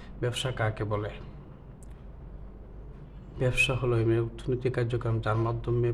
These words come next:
পণ্য সেবা বিনিময় লাভ অর্জন করা হয়। এটা ক্রয় বিক্রয় উৎপাদন ও বিভিন্ন মাধ্যমে পরিচালিত হয়।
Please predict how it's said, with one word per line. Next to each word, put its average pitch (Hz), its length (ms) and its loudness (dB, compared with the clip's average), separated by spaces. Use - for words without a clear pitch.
পণ্য 123 320 4
সেবা 110 320 2
বিনিময় 113 480 4
লাভ 110 240 2
অর্জন 113 300 0
করা 107 240 0
হয়। 104 260 -4
এটা 117 280 -2
ক্রয় 120 240 4
বিক্রয় 117 340 2
উৎপাদন 117 520 2
ও 120 60 4
বিভিন্ন 117 420 4
মাধ্যমে 110 400 2
পরিচালিত 120 500 -2
হয়। 107 300 -2